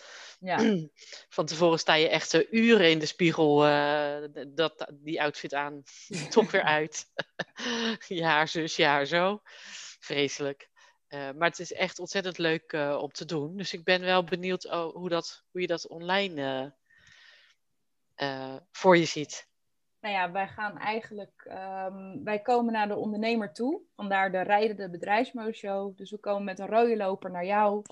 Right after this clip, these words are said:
Speaker 1: De visagiste komt naar jou. We gaan, eh, lekker zorgen dat jij, eh, gaat shinen daar. En, eh, wij gaan vervolgens, eh, met een camerateam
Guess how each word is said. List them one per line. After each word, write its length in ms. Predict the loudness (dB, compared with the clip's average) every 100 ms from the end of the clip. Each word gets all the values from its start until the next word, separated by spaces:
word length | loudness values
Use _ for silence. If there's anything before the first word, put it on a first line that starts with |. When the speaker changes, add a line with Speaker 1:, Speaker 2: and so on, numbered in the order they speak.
| -20 _ _
Speaker 1:
De 100 | -12
visagiste 840 | -6 -2 2 4 2 2 0 0 -2
komt 200 | -6 -4
naar 140 | -2
jou. 320 | 2 4 4
We 80 | 0
gaan, 400 | -4 -6 -6 -8
eh, 80 | -10 -12
lekker 460 | -4 -2 -2 -2
zorgen 360 | 0 0 0 -4
dat 160 | -10
jij, 460 | -6 -2 -2 -2 -2
eh, 440 | -2 0 0 -4
gaat 220 | -8 -12 -4
shinen 500 | 4 6 6 4 2
daar. 400 | -2 -2 -4 _ _ _ _ _
En, 360 | -10 -8 -8 -10
eh, 460 | -8 -8 -6 -6 -8 -12 _ _ _
wij 260 | 0 0 0
gaan 200 | -2 -6
vervolgens, 760 | -4 0 0 -2 -8 -10 -10
eh, 160 | -8 -6
met 180 | -6 -6
een 100 | 0
camerateam 1040 | 0 0 0 -2 -4 -4 -4 -4 -8